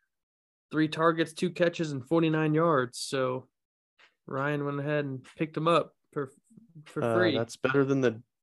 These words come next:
Speaker 2: Gentry guy that I picked up. What a bum he
Speaker 1: He
Speaker 2: was.
Speaker 1: is, he is on the waivers now if you, if anyone
Speaker 2: Zach
Speaker 1: else wants.
Speaker 2: Gentry, uh, one catch for four yards.
Speaker 1: Yeah, but he's six eight, two, two sixty-five.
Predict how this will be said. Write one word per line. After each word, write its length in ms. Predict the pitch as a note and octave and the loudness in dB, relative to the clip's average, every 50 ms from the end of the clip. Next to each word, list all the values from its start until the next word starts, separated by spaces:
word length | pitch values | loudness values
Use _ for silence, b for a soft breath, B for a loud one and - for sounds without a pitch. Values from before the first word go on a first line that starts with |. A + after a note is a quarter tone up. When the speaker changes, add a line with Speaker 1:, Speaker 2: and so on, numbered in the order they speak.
| _ _ _ - | _ _ _ -6
Speaker 2:
Gentry 460 | - - C#3 D3+ D#3 - - D3 C#3+ | 0 2 2 2 2 2 0 0 2
guy 260 | C3+ C3 C3 C3+ C#3 | 2 4 4 4 4
that 140 | B2+ A#2 B2+ | 4 4 4
I 100 | D3 E3 | 2 2
picked 380 | D#3+ - - G2+ G2 - - | 0 -2 -6 -8 -6 -4 -2
up. 240 | G#2+ G#2 A#2 - - - _ _ _ _ _ _ _ _ _ _ | -2 0 0 -2 -4 -10 _ _ _ _ _ _ _ _ _ _
What 100 | - A2 | -12 -12
a 60 | G#2+ - _ - | -12 -14 _ -2
bum 220 | - A2+ A2+ A#2 | 0 0 0 -2
he 140 | A2 A#2 A#2 C3 C#3+ | -4 -4 -2 0 2
Speaker 1:
He 60 | C3+ | 2
Speaker 2:
was. 100 | B2+ - | 2 0
Speaker 1:
is, 80 | A2 B2+ | -2 0
he 120 | D3+ D#3 E3 | 2 2 2
is 120 | E3+ E3+ | 4 4
on 100 | E3 D3+ | 2 2
the 80 | C#3 C3 | 2 2
waivers 420 | C#3 D3 D3+ C#3 C3+ B2 A#2+ - | 2 2 2 2 0 -2 -4 -6
now 260 | - B2+ B2 B2 B2 | -8 -8 -6 -6 -6
if 120 | B2 A#2+ - | -8 -8 -8
you, 300 | C3 B2+ B2+ C3 B2+ - - | -6 -6 -6 -8 -10 -12 -14
if 120 | C#3 B2+ - | -14 -10 -8
anyone 120 | C3+ B2+ B2+ | -4 0 4
Speaker 2:
Zach 180 | C3+ C3+ C3+ | 4 4 4
Speaker 1:
else 140 | C3+ - - | 2 -2 -8
wants. 100 | - - | -4 0
Speaker 2:
Gentry, 520 | B2 A#2 A#2 - - A2+ A2 A2+ B2+ B2 _ _ _ _ _ _ _ _ _ _ _ _ _ - | 0 0 0 -2 -2 -2 -2 -2 -2 -4 _ _ _ _ _ _ _ _ _ _ _ _ _ -10
uh, 220 | A#2 A2 A2 A2 | -6 -6 -6 -6
one 300 | A2 A2+ B2 C3 C3+ C3 | -4 0 2 2 2 2
catch 380 | - - - C3 B2+ - - - | 0 2 2 2 2 2 -2 -6
for 120 | - A#2+ | -8 -10
four 400 | - - - - D3+ D#3 D3+ C3 | -10 -4 2 4 6 8 8 8
yards. 580 | A#2+ A#2 A2+ A2 A2+ A#2 B2+ - - - - _ _ _ _ _ _ b b _ _ _ _ _ _ _ _ - | 6 4 4 2 2 0 -2 -6 -10 -12 -12 _ _ _ _ _ _ b b _ _ _ _ _ _ _ _ -4
Speaker 1:
Yeah, 200 | E3+ E3+ D#3+ C#3+ | 0 2 2 2
but 160 | C3+ C3+ - | 0 -2 -2
he's 280 | E3 G3 G#3+ G3 - | 0 0 0 0 0
six 320 | - - - G3 F#3+ - - | -2 0 0 0 0 0 2
eight, 240 | F3 E3 D#3+ E3+ - | 2 2 2 0 0
two, 180 | - F#3 E3+ D3+ - - - - | -2 0 -2 -2 -4 -12 -16 -6
two 180 | - F#3 F3 | -2 -2 -2
sixty-five. 760 | E3 - D#3+ D3+ - - C3+ - - C3+ C3 A#2+ - - | -2 -2 -6 -6 -8 -10 -16 -6 -2 0 0 0 -2 -6